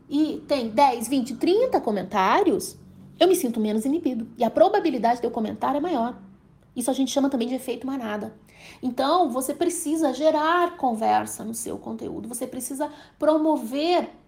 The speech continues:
esse tipo de reação de comentários mesmo. Como é que você faz isso? Com gestão de resposta. Responde a pessoa com outra pergunta, pra que ela volte. E ali vai aumentando o número de comentários. Porque quando a pessoa chega lá, ela vê que tem interação, ela também vai querer mostrar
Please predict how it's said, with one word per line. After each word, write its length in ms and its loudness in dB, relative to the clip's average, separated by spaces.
esse 240 -4
tipo 360 -10
de 260 -6
reação 520 -2
de 120 -4
comentários 800 -2
mesmo. 320 -10
Como 120 -6
é 40 -4
que 60 -8
você 100 -4
faz 300 0
isso? 300 -6
Com 100 -2
gestão 320 0
de 60 -10
resposta. 760 -6
Responde 360 -2
a 40 2
pessoa 340 -6
com 120 -8
outra 240 -4
pergunta, 560 -8
pra 100 -6
que 80 -4
ela 160 2
volte. 480 0
E 60 -2
ali 160 0
vai 140 0
aumentando 460 -2
o 40 -4
número 260 -4
de 80 -14
comentários. 540 -6
Porque 260 -10
quando 180 -4
a 40 -2
pessoa 260 -4
chega 300 -2
lá, 340 -2
ela 200 4
vê 160 -2
que 120 -4
tem 240 -2
interação, 380 -2
ela 160 -2
também 400 -2
vai 160 2
querer 340 -2
mostrar 720 -2